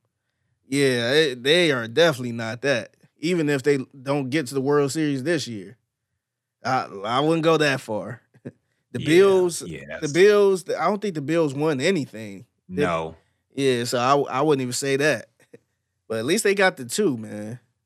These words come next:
Speaker 2: Yeah. Yeah, yeah, yeah. I wouldn't go that far, man. I rem-, I remember, I think it was, like, after the Astros won or about to win one, I think it was Mike Meltzer who asked, like,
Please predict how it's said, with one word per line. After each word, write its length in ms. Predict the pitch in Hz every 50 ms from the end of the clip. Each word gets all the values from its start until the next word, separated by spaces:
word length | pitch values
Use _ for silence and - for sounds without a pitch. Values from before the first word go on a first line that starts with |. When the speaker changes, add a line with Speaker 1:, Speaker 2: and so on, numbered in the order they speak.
| _ _ _ _ _
Speaker 2:
Yeah. 360 | _ 80 76 71 - - - - - - _ _ _ _ _ _ _ _ _ _ _ _ _ _ _ _ _ _ _ _ _ _ _ -
Yeah, 420 | 101 110 135 156 165 156 151 143 - -
yeah, 440 | 107 107 117 123 123 120 120 117 110 -
yeah. 260 | 110 104 101 92 87 90
I 40 |
wouldn't 260 | 104 117 120 104 92 82
go 120 | 87 80
that 260 | 73 76 76 76 - _
far, 280 | - 71 67 65 62 -
man. 360 | 67 67 65 65 67 69 69
I 140 | 95 110 131
rem-, 160 | 151 160 - -
I 80 | 135 175
remember, 440 | 202 196 156 139 135 131 120 117 117
I 140 | 110 113 120
think 300 | 117 - 139 123 113 117
it 60 | 113
was, 260 | 110 107 104 90 95
like, 200 | 104 95 92 90
after 600 | 92 98 98 98 101 - 104 98 95 92 90 82 - _ _ _ _ _ _ _ _ _ _ _ _ _ _ -
the 200 | 95 101 104 101
Astros 380 | 107 110 113 110 - - - _ _ _ _ _ _ _ _ _ _ _ _ _ _ _ _ _ _ _ _ _ _ _ - 113 107 101 87
won 300 | 85 92 107 107 107 101
or 100 | 92 87
about 300 | 82 82 101 104 - 92
to 100 | - 98
win 160 | 101 98 92
one, 320 | 87 98 98 95 90 90 - _ _ _ _
I 40 | 101
think 140 | - 196 214
it 40 | 170
was 80 | 110
Mike 240 | 104 113 120 113 -
Meltzer 380 | 90 101 117 120 110 - - 85
who 140 | 92 92
asked, 360 | 90 90 90 87 87 - - 98
like, 280 | 92 87 82 82 -